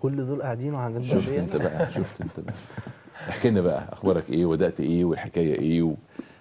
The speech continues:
Speaker 2: وأيوب، أنت كنت منور فيه ما شاء الله كمان في
Speaker 1: ربنا
Speaker 2: رمضان
Speaker 1: يخليك
Speaker 2: عندنا
Speaker 1: يا
Speaker 2: في
Speaker 1: دكتور.
Speaker 2: الحياة.
Speaker 1: يعني الحمد لله، ما كنت
Speaker 2: بقالك
Speaker 1: بعمل
Speaker 2: كام سنة بتمثل؟
Speaker 1: بمثل من وأنا في ال-، في الجامعة.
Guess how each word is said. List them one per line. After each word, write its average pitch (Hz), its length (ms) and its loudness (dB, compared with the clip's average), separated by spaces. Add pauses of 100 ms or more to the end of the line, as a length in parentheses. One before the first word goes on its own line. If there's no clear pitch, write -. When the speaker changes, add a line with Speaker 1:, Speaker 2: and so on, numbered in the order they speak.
(100)
Speaker 2:
وأيوب، 92 380 6
أنت 92 160 2
كنت 85 260 -2
منور 92 300 4
فيه - 160 -6
ما 71 100 -4
شاء 53 160 -6
الله 57 140 -4
كمان 76 220 -4
في 60 160 -2
Speaker 1:
ربنا 65 140 -2
Speaker 2:
رمضان 71 140 0
Speaker 1:
يخليك 62 40 0
Speaker 2:
عندنا - 260 -2
Speaker 1:
يا 53 60 -8
Speaker 2:
في 107 60 -6
Speaker 1:
دكتور. - 120 -8
Speaker 2:
الحياة. - 120 -16 (840)
Speaker 1:
يعني 135 380 -6
الحمد 147 340 -2
لله، 143 440 0 (200)
ما 113 420 -8
كنت - 160 -10
Speaker 2:
بقالك 143 140 8
Speaker 1:
بعمل 131 80 0
Speaker 2:
كام 120 80 4
سنة 101 180 0
بتمثل؟ - 320 -10 (1120)
Speaker 1:
بمثل 123 400 -4
من 120 160 -2
وأنا 123 180 -4
في 123 160 -8
ال-، 107 600 -4
في 104 100 -14
الجامعة. 110 420 -4